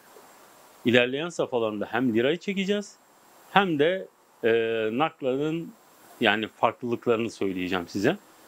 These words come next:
Birazdan tekrar gelip tekrar yorumlamayı yapalım. Yaklaşık bir kırk elli dakikadır bu liranın cappuccino'sunu deniyorum. Ya açıkçası şöyle söyleyeceğim. Birazcık hani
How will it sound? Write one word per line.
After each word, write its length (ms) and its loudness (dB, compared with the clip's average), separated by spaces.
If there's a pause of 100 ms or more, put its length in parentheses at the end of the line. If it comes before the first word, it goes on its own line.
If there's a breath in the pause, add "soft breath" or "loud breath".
(200)
Birazdan 360 2
tekrar 360 -2
gelip 260 -4 (120)
tekrar 260 0
yorumlamayı 520 -2
yapalım. 300 -2 (500)
Yaklaşık 480 2
bir 100 -6
kırk 240 -2
elli 200 0
dakikadır 720 -4 (160)
bu 380 2
liranın 520 2
cappuccino'sunu 680 -2
deniyorum. 460 0 (1120)
Ya 140 4
açıkçası 500 -4
şöyle 260 2
söyleyeceğim. 600 0
Birazcık 540 2 (340)
hani 140 -2